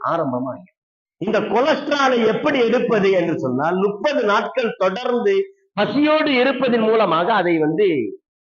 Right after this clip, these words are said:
அந்த உயிர்கொல்லி நோய்கள் வந்து க-, கரைக்கப்படுகிறது, அதை நீக்கப்படுகிறது.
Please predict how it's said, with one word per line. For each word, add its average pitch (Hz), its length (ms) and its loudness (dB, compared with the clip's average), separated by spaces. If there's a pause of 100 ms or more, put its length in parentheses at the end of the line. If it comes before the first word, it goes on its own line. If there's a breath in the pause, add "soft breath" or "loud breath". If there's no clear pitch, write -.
அந்த 147 400 0
உயிர்கொல்லி 175 540 2
நோய்கள் 151 380 0
வந்து 135 360 -2
க-, 139 380 -4
கரைக்கப்படுகிறது, 135 880 -2
அதை 135 540 -2
நீக்கப்படுகிறது. 123 880 -4